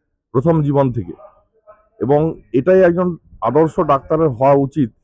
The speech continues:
যে রুগীকে তার সঠিকভাবে ডায়াগনোসিস করার সঙ্গে সঙ্গে তাকে তার মতো করে বোঝানো যে কি তার হয়েছে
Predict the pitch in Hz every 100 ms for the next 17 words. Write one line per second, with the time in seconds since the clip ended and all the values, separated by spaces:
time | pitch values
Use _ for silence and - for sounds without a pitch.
0 | _ _ _ 95 101 139 127 135 170 156
1 | 175 175 170 143 143 - 131 180 160 156
2 | 127 95 - _ - - - 85 113 135
3 | 156 156 175 151 - 139 143 - 151 156
4 | 156 117 82 _ - 123 - 180 139 139
5 | 151 151 151 160 123 120 143 147 156 -
6 | - 117 _ _ 151 151 143 123 117 131
7 | 120